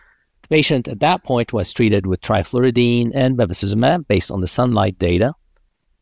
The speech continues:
Treatment started in March of twenty twenty-three. His best response was stable disease, and this was maintained until evidence of progressive disease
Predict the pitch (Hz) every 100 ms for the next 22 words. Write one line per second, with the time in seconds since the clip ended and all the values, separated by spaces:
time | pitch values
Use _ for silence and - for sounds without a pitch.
0 | _ - 127 - 110 - 113 113 104 95
1 | 101 127 139 - 101 - 113 101 104 90
2 | 85 - 135 147 - _ _ _ _ _
3 | 110 - 110 - 101 - 104 104 101 -
4 | 113 - - 127 113 98 98 107 101 101
5 | 98 - 110 98 107 - 127 117 110 104
6 | 98 - 107 101 101 98 117 113 98 92
7 | 92 - - 101 104 98 - 92 92 95
8 | 90 90